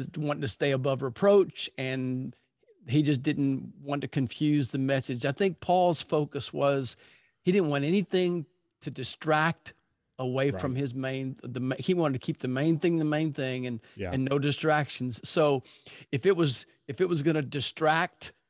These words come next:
Speaker 1: um, somebody to, uh, if it was gonna, if it was gonna distract somebody for one of his, um, mentees not to be circumcised, he'd say, "You need to be circumcised. It's, it's not gonna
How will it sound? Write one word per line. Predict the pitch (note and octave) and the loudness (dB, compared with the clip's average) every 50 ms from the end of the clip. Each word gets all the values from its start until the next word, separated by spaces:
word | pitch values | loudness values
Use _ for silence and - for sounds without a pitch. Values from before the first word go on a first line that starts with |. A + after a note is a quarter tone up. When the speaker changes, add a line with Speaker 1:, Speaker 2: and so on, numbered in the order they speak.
| _ _ _ _ _ | _ _ _ _ _
Speaker 1:
um, | C3+ C3 C3 C3 C3 B2+ B2+ B2+ B2+ B2 A#2+ A#2 - _ _ _ _ _ _ _ _ _ _ _ _ _ | -6 -6 -4 -4 -4 -4 -4 -6 -6 -6 -8 -10 -12 _ _ _ _ _ _ _ _ _ _ _ _ _
somebody | - - F3 E3 D#3 D#3+ E3 E3 E3+ D#3 | -4 -2 0 2 4 4 4 4 4 2
to, | - - - D3 C3 C3 C3 C3 C3 - - - - - - C3 C3 - - | 0 -2 -2 0 0 0 -2 -4 -6 -10 -14 -14 -12 -10 -10 -10 -10 -8 -8
uh, | C#3 C3 - | -8 -2 -2
if | E3 - | 0 2
it | G3 F#3+ | 2 2
was | F3+ | 4
gonna, | D3+ F3 E3 D3+ C#3+ | 4 2 2 2 -2
if | D#3+ E3 - - | -4 -6 -2 0
it | G3 E3 | 0 0
was | E3 C#3 D3 | 0 -4 -2
gonna | - F3 D#3+ D#3 | -2 -2 -2 -2
distract | C#3 C#3+ C#3 - - - D#3+ D#3+ D#3+ D#3 - | -4 -4 -6 -6 -2 0 2 2 2 0 -2
somebody | - - E3 E3+ D#3+ D#3+ D#3+ D#3 | -6 -6 -6 -2 0 0 0 0
for | D3 - - D3+ C#3 C3+ C3 C3 B2+ - - - - - _ _ | -4 -6 -8 -6 -4 -2 -2 -4 -4 -6 -10 -20 -20 -20 _ _
one | - C#3 D3+ D#3 | -6 -4 -2 -2
of | D3 C3 | -2 0
his, | B2 D3+ D#3 D#3 D3 C#3+ C#3 B2 - - - - _ _ _ _ _ _ | 0 0 0 0 0 -2 -2 -4 -6 -6 -8 -10 _ _ _ _ _ _
um, | C3 B2+ B2 B2 B2 B2 A#2+ B2 B2 B2 B2+ - _ _ | -6 -4 -2 -2 -2 -2 -4 -4 -6 -8 -8 -10 _ _
mentees | C#3 C#3 D3+ D#3 D#3+ C#3+ - - F3+ E3+ E3 E3 E3 D3+ C#3 A#2+ - | -12 -4 0 0 2 0 2 2 2 4 4 4 4 2 0 0 -2
not | D3 C#3+ C#3 D#3 D#3+ - | -2 0 0 0 0 0
to | F3+ | 0
be | D3+ D#3+ D#3+ | 2 2 2
circumcised, | C#3+ - F#3 E3+ D#3 - F3 D#3+ - - F3 F#3 G3+ A3 A#3 A3+ - - - _ _ _ _ _ _ _ _ _ | 2 2 0 0 0 -2 -4 -4 0 2 2 2 2 2 0 -2 -6 -12 -16 _ _ _ _ _ _ _ _ _
he'd | - D#3+ - | -4 -2 0
say, | - E3+ D#3+ D#3+ D#3 - - _ - C#3 | 2 4 4 4 2 0 -6 _ -20 -12
"You | D#3 F#3 | -8 -4
need | F#3+ F#3+ F3 | -4 -2 -2
to | D3+ | -2
be | D3+ G3+ G3 | -4 -4 -4
circumcised. | - E3 D3 B2+ C3 B2 A2 - C3 A#2+ A#2 B2+ - - - - _ | -2 -2 -2 -2 -4 -8 -6 -6 -6 -4 -4 -6 -8 -12 -16 -18 _
It's, | - C3 - | -6 -6 -4
it's | - - C3 - | -2 -2 -2 2
not | E3+ D#3+ E3 | 4 6 6
gonna | E3+ F3+ F#3 F3 | 6 6 6 4